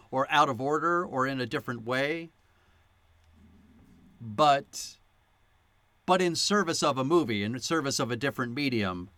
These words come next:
And I, I think more than anything, he understands th-, clearly the medium that he is dealing with, and that's why it works.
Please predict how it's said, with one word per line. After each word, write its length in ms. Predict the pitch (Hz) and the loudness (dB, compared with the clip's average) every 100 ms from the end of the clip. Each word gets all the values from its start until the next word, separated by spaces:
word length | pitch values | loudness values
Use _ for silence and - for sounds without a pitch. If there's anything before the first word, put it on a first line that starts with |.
| _ _ _ _ _ _ _ - | _ _ _ _ _ _ _ -6
And 600 | 131 117 110 107 104 - _ _ _ _ | 0 2 2 0 -2 -6 _ _ _ _
I, 460 | - - 139 135 139 | -20 -14 -8 0 0
I 20 | |
think 240 | 147 170 135 | 2 0 2
more 160 | 147 | 2
than 100 | 135 | 2
anything, 320 | 139 131 135 | 0 0 -2
he 160 | 113 147 | -2 0
understands 680 | 123 117 - 127 117 113 110 | 0 -2 -2 0 0 -2 -4
th-, 160 | 101 - _ _ _ - - - | -12 -20 _ _ _ -20 -20 -18
clearly 420 | - 185 156 117 | 0 4 4 2
the 120 | 107 123 | 0 0
medium 480 | 160 139 120 107 | 0 0 0 0
that 140 | 101 104 | -2 -2
he 120 | 127 | 0
is 160 | 117 95 | 0 0
dealing 360 | 127 113 101 | 0 0 -2
with, 220 | 95 92 107 | -4 -8 -6
and 100 | 104 | -4
that's 200 | 98 - | -4 -4
why 180 | 101 | -4
it 100 | 92 | -4
works. 460 | 107 92 - - - | -8 -10 -10 -12 -14